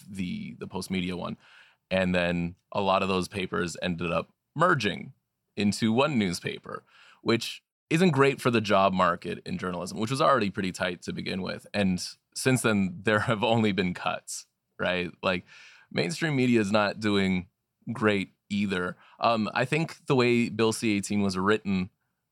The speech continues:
was going to be a little bit nicer for them. I think they would have actually stood to benefit, whereas most of the people who were part of Unrigged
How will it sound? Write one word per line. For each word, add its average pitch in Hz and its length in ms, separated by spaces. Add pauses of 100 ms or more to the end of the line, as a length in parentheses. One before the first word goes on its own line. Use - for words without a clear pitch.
was 107 180
going 104 220
to 104 60
be 101 80
a 98 60
little 98 160
bit 95 120
nicer 95 420
for 92 300
them. 90 260
I 87 60
think 87 160
they 87 100
would 87 140
have 85 80
actually 87 360
stood - 280
to 90 80
benefit, 90 540
whereas 87 520
most 95 220
of 101 40
the 92 60
people 92 300
who 90 100
were 90 140
part 90 200
of 85 80
Unrigged 90 600